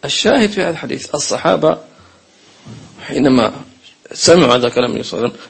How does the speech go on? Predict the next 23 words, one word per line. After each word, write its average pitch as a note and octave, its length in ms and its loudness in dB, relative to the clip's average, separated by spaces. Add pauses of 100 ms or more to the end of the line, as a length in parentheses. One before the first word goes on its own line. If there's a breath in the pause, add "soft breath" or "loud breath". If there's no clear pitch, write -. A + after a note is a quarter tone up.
"يوشك E3 280 6 (140)
أن C#3 160 0
تتداعى C3+ 520 2
عليكم"، B2 520 -2 (360)
أنتم A#2+ 480 4
أمة A#2 260 0
النبي - 220 -6
صلى - 160 -6
الله - 40 -18
عليه - 0 -
وسلم، - 0 - (260 soft breath)
تتداعى C3+ 640 4 (220)
أي B2+ 100 0
تهجم D3 400 4
عليكم C#3 360 -4
الأمم، C3 420 0 (420)
تنهشكم C3 680 2 (340)
كما D#3 220 4
تأتي - 300 0
الكلاب C3 440 0 (260)
وتنهش B2 560 2 (520)
الفريسة. C3 520 4 (1900)
فالصحابة F#3+ 800 0